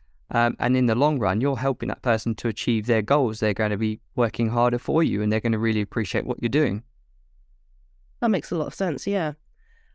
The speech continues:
Speaker 2: I think, um, off the back of that, like,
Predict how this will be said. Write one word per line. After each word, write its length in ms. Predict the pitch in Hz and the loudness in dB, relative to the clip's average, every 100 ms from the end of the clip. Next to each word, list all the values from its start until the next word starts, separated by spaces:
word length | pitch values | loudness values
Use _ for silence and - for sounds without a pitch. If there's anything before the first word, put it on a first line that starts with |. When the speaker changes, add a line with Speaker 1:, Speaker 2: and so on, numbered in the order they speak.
| - | -10
Speaker 2:
I 60 | |
think, 340 | 214 320 302 - | -2 2 2 2
um, 300 | 202 175 160 _ _ _ _ _ _ _ | 0 0 -4 _ _ _ _ _ _ _
off 80 | _ - | _ -12
the 80 | - | -6
back 260 | 269 - | -6 -4
of 100 | 190 | -4
that, 260 | 147 135 - | -2 -4 -6
like, 340 | - 185 - | -2 -2 -4